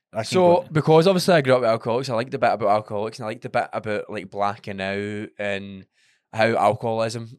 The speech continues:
Speaker 2: is, like, a gene or genes,
Speaker 1: Yeah,
Speaker 2: an
Speaker 1: so
Speaker 2: addition of genes together.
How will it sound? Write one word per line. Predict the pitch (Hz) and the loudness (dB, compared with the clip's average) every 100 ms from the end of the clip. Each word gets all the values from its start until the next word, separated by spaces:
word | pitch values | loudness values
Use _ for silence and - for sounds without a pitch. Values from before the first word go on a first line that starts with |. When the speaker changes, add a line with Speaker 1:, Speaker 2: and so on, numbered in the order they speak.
| - | -8
Speaker 2:
is, | 104 98 98 98 | -6 -6 -8 -10
like, | 104 95 - | -10 -10 -10
a | 104 | -10
gene | - 101 127 127 _ _ | -6 -6 -6 -8 _ _
or | 113 107 | -4 -4
genes, | 110 131 131 127 117 - - | -6 -10 -10 -8 -6 -6 -2
Speaker 1:
Yeah, | 123 110 | 0 0
Speaker 2:
an | - | -2
Speaker 1:
so | 120 104 | -4 -2
Speaker 2:
addition | 117 95 120 - 123 | -2 -2 -2 -4 -10
of | 107 | -10
genes | 117 113 120 | -10 -10 -10
together. | - 107 107 127 | -12 -8 0 0